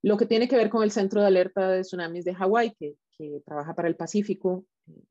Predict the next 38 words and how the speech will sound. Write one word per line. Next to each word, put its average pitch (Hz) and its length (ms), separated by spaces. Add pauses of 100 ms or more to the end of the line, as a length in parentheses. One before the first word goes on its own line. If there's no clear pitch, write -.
(140)
y - 80
para 135 180
el 185 80
Caribe, 214 400 (320)
es 196 280
responsabilidad 160 760
regional. 165 640
Lo 165 160
que - 80
tiene 156 240
que 196 100
ver 170 160
con 180 160
C 170 200
N 175 180
E 165 40
y 180 60
sinamot 156 460
es - 200
responsabilidad 180 800
institucional 160 640
o 170 40
de 170 80
gobierno 147 420
central, 185 440 (500)
y 240 160
lo 196 200
demás 185 560
es 165 300
responsabilidad 202 1000
de 196 100
gobiernos 151 480
locales. 147 500
Y - 60
esto - 160
es - 80
algo 196 400
que 190 320